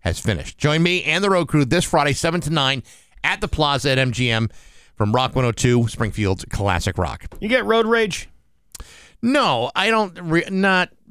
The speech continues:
Speaker 1: no, I don't. I
Speaker 2: At
Speaker 1: get
Speaker 2: all? You don't sit there and
Speaker 1: on
Speaker 2: go,
Speaker 1: a-,
Speaker 2: "You jerk."
Speaker 1: On occasion, someone will, uh, will light a fire under me, but it's, uh, it's not very often.
Speaker 2: Well, then that must mean you're the agitator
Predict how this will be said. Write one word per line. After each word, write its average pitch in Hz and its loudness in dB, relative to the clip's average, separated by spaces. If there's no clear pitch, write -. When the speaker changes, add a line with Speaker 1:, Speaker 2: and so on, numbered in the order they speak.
Speaker 1:
no, 160 -2
I 180 0
don't. 175 0
I 170 2
Speaker 2:
At - 2
Speaker 1:
get 196 6
Speaker 2:
all? 226 4
You 170 0
don't 175 0
sit 180 -2
there 170 2
and 160 2
Speaker 1:
on - 4
Speaker 2:
go, 139 4
Speaker 1:
a-, - -2
Speaker 2:
"You 214 -6
jerk." 175 -4
Speaker 1:
On 220 2
occasion, 123 0
someone 151 0
will, 120 0
uh, 107 0
will 107 0
light 107 2
a 95 2
fire 101 0
under 95 -4
me, 101 -2
but 110 0
it's, - -4
uh, 139 -4
it's - -6
not 156 -2
very 113 0
often. 80 -2
Speaker 2:
Well, 165 0
then 139 0
that 156 0
must 143 -4
mean 131 -2
you're 127 -2
the 110 -6
agitator 98 -6